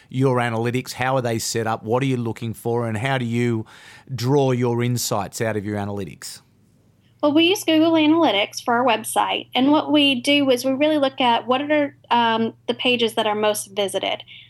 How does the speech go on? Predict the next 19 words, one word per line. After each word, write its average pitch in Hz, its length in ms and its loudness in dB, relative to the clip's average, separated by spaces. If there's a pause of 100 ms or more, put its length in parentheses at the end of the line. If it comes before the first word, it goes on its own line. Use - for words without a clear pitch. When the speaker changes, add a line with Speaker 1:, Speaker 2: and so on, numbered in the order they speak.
(140)
Speaker 2:
How 277 200 0
many 285 280 6
unique 233 400 2
visitors 214 480 -2
came 220 400 -2
to 240 260 0
that 214 240 -2
page 208 380 -2
or 214 80 -4
came 220 260 -2
to 233 140 -2
the 214 120 0
website? 208 580 0 (400)
How 294 220 4
long 285 300 4
are 269 80 2
they 226 160 2
spending 240 460 0
on, 240 360 0